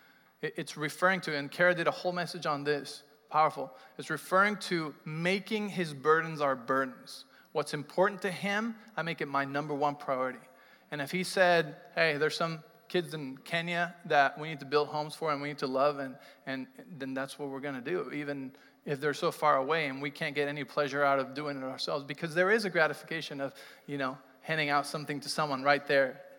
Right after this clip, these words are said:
in person. And so how selfless it is to do it for someone that you don't see, you've never met, and some of you never might. And I'm not saying we don't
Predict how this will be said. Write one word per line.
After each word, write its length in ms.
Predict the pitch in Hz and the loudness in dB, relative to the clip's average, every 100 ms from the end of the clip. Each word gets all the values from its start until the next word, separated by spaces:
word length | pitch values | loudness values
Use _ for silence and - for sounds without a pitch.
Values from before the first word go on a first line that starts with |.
| - | -10
in 80 | 151 | -8
person. 360 | 143 175 180 123 - - - - - - - - | 2 2 2 -6 -14 -20 -20 -20 -20 -20 -20 -18
And 100 | - | -4
so 140 | - 196 | 4 4
how 220 | 156 196 | 10 10
selfless 520 | 190 233 247 240 190 | 10 8 8 6 2
it 80 | 160 | 2
is 140 | 156 143 | 0 0
to 100 | 170 | 0
do 160 | 175 | 6
it 240 | 165 147 - | 8 6 4
for 80 | 151 | -4
someone 320 | 180 170 165 | -2 -2 2
that 560 | 147 139 - - - _ - | 4 4 -2 -20 -20 _ -4
you 100 | 165 | 0
don't 100 | 196 | 2
see, 140 | 190 | 2
you've 140 | 180 160 | 0 2
never 200 | 180 165 | 2 4
met, 380 | 180 156 - - | 4 4 2 -4
and 200 | 165 156 - - | -6 -6 -16 -20
some 220 | - 180 190 | -8 -6 -2
of 80 | |
you 80 | 220 | 0
never 240 | 208 214 202 | 4 6 8
might. 200 | 226 - - - - _ _ _ _ _ _ _ _ _ _ _ _ _ _ _ _ _ _ _ _ _ _ _ _ _ _ _ _ | 6 4 -8 -20 -20 _ _ _ _ _ _ _ _ _ _ _ _ _ _ _ _ _ _ _ _ _ _ _ _ _ _ _ _
And 80 | 190 | 10
I'm 60 | |
not 140 | 262 233 | 10 8
saying 200 | 247 226 | 6 6
we 100 | 220 | 8
don't 240 | 208 185 | 8 6